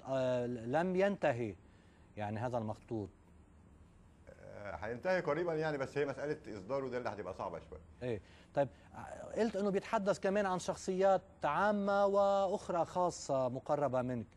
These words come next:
Speaker 1: فينا نعرف منين هالشخصيات؟ يعني تخشى إذا نشرت ال-، السيرة إنه يتعرضوا لك يعني، أو يزعلوا منك والدك، والدتك، آه، شخصيات سياسية، من هم؟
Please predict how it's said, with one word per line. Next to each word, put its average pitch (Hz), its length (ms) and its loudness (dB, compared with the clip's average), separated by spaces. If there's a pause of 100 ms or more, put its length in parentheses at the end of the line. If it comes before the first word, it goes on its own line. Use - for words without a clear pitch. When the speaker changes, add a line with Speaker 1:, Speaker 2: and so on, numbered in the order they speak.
(580)
Speaker 1:
فينا 214 240 2
نعرف 190 360 2
منين 185 260 0
هالشخصيات؟ 147 680 0
يعني 123 640 -2 (680)
تخشى - 340 2
إذا 127 460 2
نشرت 143 520 0
ال-، 117 840 -2
السيرة 147 500 0
إنه 135 160 -4
يتعرضوا 127 540 0
لك 147 180 -2
يعني، 123 240 -4
أو 123 120 -4
يزعلوا 123 340 -2
منك 135 380 -6
والدك، 135 520 -2
والدتك، 135 560 -2 (160)
آه، 113 380 -6 (520)
شخصيات 127 500 -2
سياسية، 139 680 -2
من 196 180 -2
هم؟ 143 280 -4